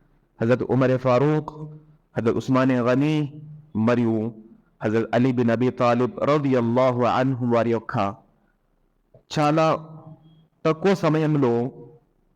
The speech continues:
ఎన్నో విషయాలు తెలుసుకునేటువంటి అవకాశం దక్కింది. అదేవిధంగా వారి యొక్క గొప్పతనము, వారి యొక్క ఉన్నత స్థాయి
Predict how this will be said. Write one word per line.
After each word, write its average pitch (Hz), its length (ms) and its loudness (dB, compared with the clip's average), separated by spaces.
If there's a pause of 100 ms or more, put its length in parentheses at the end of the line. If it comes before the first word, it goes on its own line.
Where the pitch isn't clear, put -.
(160)
ఎన్నో 123 220 2
విషయాలు 135 720 0 (520)
తెలుసుకునేటువంటి 123 680 0
అవకాశం 113 500 2
దక్కింది. 101 500 -4 (1500)
అదేవిధంగా 185 720 2 (960)
వారి 160 280 4
యొక్క 214 180 2
గొప్పతనము, 214 720 2 (1200)
వారి 143 300 4
యొక్క 185 280 0 (1600)
ఉన్నత 165 360 2
స్థాయి 151 600 0